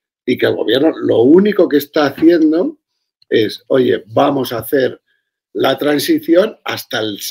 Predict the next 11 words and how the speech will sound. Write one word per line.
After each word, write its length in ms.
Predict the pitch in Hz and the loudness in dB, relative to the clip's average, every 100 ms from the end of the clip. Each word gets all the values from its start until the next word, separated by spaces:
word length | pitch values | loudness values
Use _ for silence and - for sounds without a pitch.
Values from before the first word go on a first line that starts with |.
| - | -12
hasta 220 | 110 - | -14 -10
las 140 | 98 | -10
siguientes 340 | - 104 104 - | -8 -8 -10 -10
elecciones, 320 | 104 165 185 | -6 -4 -4
como 240 | - 90 | -6 -6
hay 80 | 95 | -4
elecciones 640 | 98 98 - 117 113 110 101 | -4 -6 -6 -4 -2 -4 -6
después 380 | 98 - 107 | -8 -6 -6
de 80 | 104 | -6
las 200 | 98 - | -6 -6
Olimpiadas, 640 | 127 123 175 185 214 262 | -4 0 2 4 2 -2